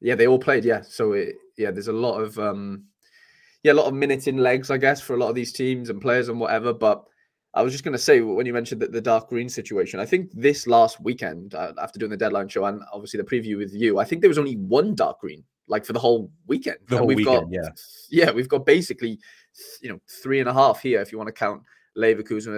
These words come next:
Speaker 1: at, at the sort of seventy-nine mark. Um, so yeah, that, that feels sort of unfair if you don't own those <laughs> cards, 'cause, like, you know, they have stronger matchups and there's just less competition effectively, right, for those teams. So it's like,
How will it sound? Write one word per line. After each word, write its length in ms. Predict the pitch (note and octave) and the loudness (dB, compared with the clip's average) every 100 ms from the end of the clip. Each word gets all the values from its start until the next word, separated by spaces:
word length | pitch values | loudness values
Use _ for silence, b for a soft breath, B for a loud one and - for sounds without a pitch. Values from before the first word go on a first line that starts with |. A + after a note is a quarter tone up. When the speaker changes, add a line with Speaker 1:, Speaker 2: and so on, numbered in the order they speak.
| - | -8
Speaker 1:
at, 80 | F#2+ | -10
at 100 | G#2+ | -12
the 80 | - | -14
sort 200 | - - | -14 -14
of 40 | - | -8
seventy-nine 640 | A2+ G#2+ G#2+ G2 A2 A2 | -6 -6 -12 -10 -8 -8
mark. 380 | E2+ E2 - _ G2 | -8 -10 -14 _ -10
Um, 540 | G2+ F#2 F2+ F#2 F#2+ _ b b b b | -6 -6 -8 -12 -20 _ b b b b
so 120 | D3 | 0
yeah, 260 | D3+ G#2 - - | 4 4 2 4
that, 300 | C3+ B2+ A#2+ | 4 4 2
that 140 | C3+ | -2
feels 520 | - E3 D#3 C#3 B2 | 0 2 2 2 -4
sort 200 | - A2+ | -6 -6
of 140 | A2+ - - _ - | -8 -16 -20 _ -8
unfair 640 | B2 A#2+ - B2+ B2 C#3+ - | -8 -8 -10 -2 0 0 -2
if 100 | A2+ | -8
you 80 | G#2+ | -4
don't 260 | A2+ A2 | -2 -2
own 180 | A#2+ B2+ | -4 -2
those 240 | B2+ C3 | -2 -2
<laughs> 0 | |
cards, 520 | - - - F3 - - | -6 -8 -2 -2 -4 -6
'cause, 220 | D#3 B2+ | -4 2
like, 300 | A#2 - _ b b b b | 2 0 _ b b b b
you 100 | A2+ | -6
know, 180 | F#2+ - _ _ - | -6 -10 _ _ 0
they 120 | A#2 | 2
have 160 | A#2+ - | 2 0
stronger 380 | - D#3 C#3 | 2 2 2
matchups 400 | B2+ B2 - G#2 - | 2 2 0 -4 -2
and 180 | A2 A2+ | -4 -4
there's 100 | G2+ | -6
just 160 | G#2 G#2+ | -8 -6
less 320 | G#2 G2 - | -2 -2 -4
competition 560 | G2+ F#2 - F#2 F2 D#2+ _ - | -12 -10 -10 -10 -12 -20 _ -12
effectively, 480 | - - F#2+ - | -12 -12 -14 -8
right, 220 | G2 F2+ - | -4 -4 0
for 120 | C3 | -2
those 240 | G2+ F#2 | -2 -4
teams. 280 | - C2+ - | -10 -16 -6
So 60 | - | -4
it's 100 | C#3 | 0
like, 220 | A2 | 0